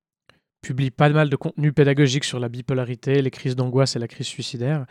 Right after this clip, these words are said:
Et dans le cadre de mon travail, j'ai été amené à repartager des fois certains de ses posts, puisque je travaille avec des jeunes, et que c'est un contenu de prévention qui est vraiment très intéressant. Vous aurez évidemment le lien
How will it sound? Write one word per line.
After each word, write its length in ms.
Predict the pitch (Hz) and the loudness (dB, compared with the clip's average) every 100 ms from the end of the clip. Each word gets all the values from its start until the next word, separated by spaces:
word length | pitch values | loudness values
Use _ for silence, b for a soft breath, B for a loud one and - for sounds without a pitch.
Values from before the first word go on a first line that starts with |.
| b _ _ _ _ 135 | b _ _ _ _ 0
Et 240 | 131 127 | 2 4
dans 100 | 143 | 6
le 80 | 160 | 6
cadre 240 | 190 151 | 6 4
de 60 | 147 | 4
mon 160 | 143 | 2
travail, 500 | - 143 135 139 151 | 0 0 4 6 8
j'ai 180 | 127 123 | 6 2
été 160 | 120 139 | -2 -2
amené 380 | 131 123 131 131 | -2 -2 0 0
à 140 | 120 | -2
repartager 560 | 135 147 - 156 135 139 | -2 -2 -2 -2 0 -2
des 80 | |
fois 160 | 123 139 | -4 -6
certains 260 | - - 123 | -6 -10 -12
de 60 | |
ses 160 | - 117 | -10 -6
posts, 300 | 143 139 - | -4 -4 -4
puisque 260 | 120 - 117 | -12 -8 -6
je 640 | 107 110 _ _ _ 123 | -6 -10 _ _ _ -14
travaille 320 | - 123 127 | -10 -6 -4
avec 180 | 120 117 | -4 -6
des 140 | 117 | -8
jeunes, 340 | 110 127 151 147 - _ _ _ _ - | -6 -4 -2 -4 -10 _ _ _ _ -12
et 140 | 117 | -12
que 160 | - 120 | -10 -10
c'est 240 | - 120 | -8 -8
un 280 | 117 117 113 | -8 -8 -10
contenu 320 | - 170 156 | -10 -6 -6
de 60 | - | -6
prévention 400 | - 127 117 170 | -6 -6 -6 -6
qui 100 | 131 | -6
est 40 | |
vraiment 220 | 120 143 | -6 -6
très 220 | 139 180 160 | -2 0 0
intéressant. 480 | 131 123 117 180 | 0 -6 -4 -2
Vous 180 | 156 123 | -2 -4
aurez 300 | 120 120 110 - | -6 -6 -10 -10
évidemment 420 | 120 127 127 123 | -8 -8 -6 -6
le 100 | 117 | -6
lien 380 | 117 123 131 | -6 -6 -6